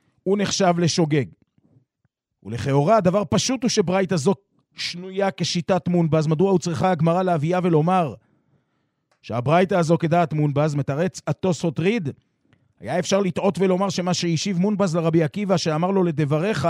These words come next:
אף שוגג אינו חייב", אלא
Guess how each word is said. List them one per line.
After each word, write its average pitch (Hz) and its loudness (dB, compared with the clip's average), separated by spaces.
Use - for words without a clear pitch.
אף 175 -4
שוגג 170 -2
אינו 180 0
חייב", 180 0
אלא 202 2